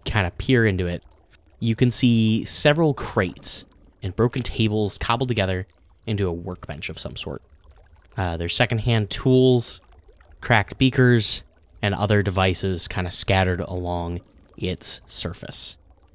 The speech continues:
But what you notice even more importantly behind that, or s-, working at this bench, is what you would guess to be a seven to eight foot tall wood elf.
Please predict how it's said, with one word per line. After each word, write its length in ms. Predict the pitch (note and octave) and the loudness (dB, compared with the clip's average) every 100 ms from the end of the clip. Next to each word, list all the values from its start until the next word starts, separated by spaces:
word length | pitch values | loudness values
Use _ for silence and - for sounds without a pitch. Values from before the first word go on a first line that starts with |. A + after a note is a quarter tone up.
| - - _ | -20 -20 _
But 240 | G#2+ F#2+ F2+ - - _ _ - | 0 2 0 -12 -20 _ _ 0
what 220 | A#2 - | 2 4
you 60 | D3+ | 6
notice 300 | C#3+ C3 - | 6 4 4
even 240 | B2+ A2+ | 4 6
more 240 | A#2 D3+ | 6 6
importantly 540 | C3 A2 A2+ G2+ F#2+ F2+ | 6 4 2 2 0 0
behind 540 | G2 - - F#3 C#3+ | -2 -2 4 6 6
that, 280 | F2 F2 - - - _ _ _ _ - | 2 -4 -6 -12 -20 _ _ _ _ -4
or 200 | F#2+ F2+ | -2 -2
s-, 180 | - | -2
working 440 | B2 A#2 D3+ A#2 G2 | 0 2 2 2 0
at 140 | E2+ | 0
this 140 | G2 - | -6 -6
bench, 420 | E2+ D#2+ - - _ - - - - - - - - | -6 -8 -12 -18 _ -20 -20 -20 -20 -20 -20 -14 -2
is 460 | G#2 F#2+ - - | 0 0 -2 -4
what 180 | C3 C3+ | 2 2
you 200 | D#3+ D3 | 6 6
would 140 | C3+ A#2 | 6 6
guess 220 | G#2 - | 2 2
to 100 | G2+ | -2
be 160 | G2 F#2 | -2 -2
a 80 | |
seven 500 | F2+ - G#2+ A#2 A2+ A2 | -2 2 2 2 0 0
to 100 | - - | -6 -4
eight 280 | A2 C3+ - | -2 -2 -2
foot 300 | - - - | -2 -2 -4
tall 500 | - G2 F2+ F2+ - _ - - _ - _ _ _ _ _ - _ _ - - | -4 -2 -2 -4 -8 _ -20 -20 _ -20 _ _ _ _ _ -20 _ _ -20 -12
wood 240 | G2+ F#2+ - | -6 -4 -4
elf. 300 | - - | -10 -16